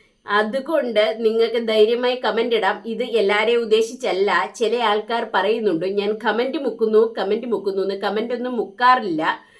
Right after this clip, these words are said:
അതുകൊണ്ട് നിങ്ങൾക്കുള്ള അഭിപ്രായങ്ങൾ കമന്റുകളായി രേഖപ്പെടുത്താം. നമ്മുടെ ചാനൽ സബ്സ്ക്രൈബ് ചെയ്യാം, ലൈക്ക് ചെയ്യാം,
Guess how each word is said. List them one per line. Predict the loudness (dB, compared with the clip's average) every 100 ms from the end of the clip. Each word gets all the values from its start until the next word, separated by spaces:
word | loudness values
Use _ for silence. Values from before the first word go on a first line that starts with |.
| -20 -8 -4
അതുകൊണ്ട് | -2 0 -2
നിങ്ങൾക്കുള്ള | -2 -2 -4 -2 0 0
അഭിപ്രായങ്ങൾ | 0 -2 2 2 2 -2 -2
കമന്റുകളായി | -2 -2 -2 0 0 2
രേഖപ്പെടുത്താം. | 2 0 0 -2 -4 0 0 0
നമ്മുടെ | -2 -2 -2
ചാനൽ | 0 0 0 -2
സബ്സ്ക്രൈബ് | -4 -8 -4 0 2 6
ചെയ്യാം, | 6 6 2 0
ലൈക്ക് | -2 -4 -6 -2
ചെയ്യാം, | 0 2 2 0